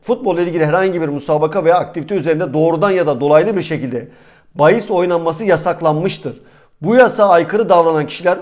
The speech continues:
üç aydan bir yıla kadar musabakalardan men veya hak muharibiyeti cezası ile cezalandırılır.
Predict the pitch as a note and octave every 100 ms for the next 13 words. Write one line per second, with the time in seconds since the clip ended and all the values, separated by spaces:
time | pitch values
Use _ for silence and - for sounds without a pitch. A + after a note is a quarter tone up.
0 | - G#3 A3+ F3+ E3+ D#3 G3+ G3 F3 D#3+
1 | D3 F#3 D#3+ D#3 F#3 F3 E3+ E3 E3 D#3+
2 | D#3 F#3+ D#3 E3 G#3 F3+ F3 D#3+ C#3+ G3+
3 | G3 D#3+ D3 C#3 C#3 C3 D#3+ E3+ D#3 B2
4 | - C3+ F3+ D3 D3 D#3 D#3+ F#3+ E3 D3+
5 | E3 D#3